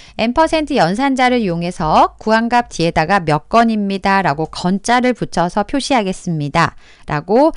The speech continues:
어, 텍스트 입력해 주시고요. 배열 수식이니까 컨트롤 쉬프트 엔터 눌러서 수식을 완성하시면 분류에 가서 기능을 찾고 서-, 지점에 가서 서울을 찾았더니 두 건 있습니다. 아래로 수식을 복사,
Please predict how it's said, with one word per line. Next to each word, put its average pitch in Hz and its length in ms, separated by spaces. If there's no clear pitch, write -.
어, 147 240
텍스트 269 340
입력해 180 500
주시고요. 170 640
배열 233 420
수식이니까 247 960
컨트롤 247 560
쉬프트 247 600
엔터 175 360
눌러서 165 520
수식을 254 440
완성하시면 180 1040
분류에 247 400
가서 220 320
기능을 220 460
찾고 135 500
서-, 233 420
지점에 226 460
가서 208 340
서울을 240 320
찾았더니 202 720
두 - 120
건 226 240
있습니다. 185 720
아래로 160 340
수식을 226 400
복사, 180 800